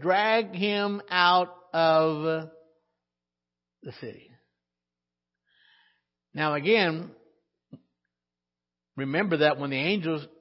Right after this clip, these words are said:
approached the city of Sodom, Lot was sitting at the city gate,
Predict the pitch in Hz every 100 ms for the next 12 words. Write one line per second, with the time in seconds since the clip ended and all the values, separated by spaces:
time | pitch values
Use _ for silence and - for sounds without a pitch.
0 | _ _ - - 175 233 247 120 143 131
1 | - 117 110 135 143 _ _ _ _ _
2 | _ - 127 156 190 220 - - _ _
3 | _ - 160 - 151 139 135 113 131 131
4 | 190 -